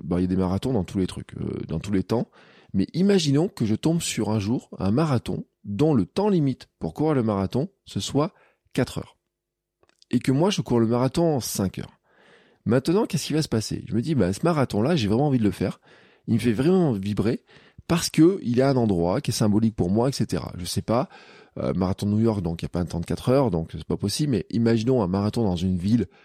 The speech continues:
avec un truc, euh, spécial, et cetera. Et, euh, je sais pas, imaginons par exemple que le marathon des Jeux Olympiques, euh, soit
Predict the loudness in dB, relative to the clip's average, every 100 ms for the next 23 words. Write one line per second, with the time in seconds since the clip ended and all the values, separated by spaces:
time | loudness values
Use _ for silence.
0 | -20 -20 -20 _ 2 2 4 2 0 -2
1 | -2 -4 -4 -4 0 2 0 -2 -4 -2
2 | 0 -2 -6 -20 -20 -20 _ 0 4 6
3 | 4 2 -2 -2 0 2 2 2 2 2
4 | 2 2 2 -2 -2 -2 -2 0 0 0
5 | -2 -2 0 -2 0 -4 -2 -2 0 -2
6 | -4 -4 -4 0 0 0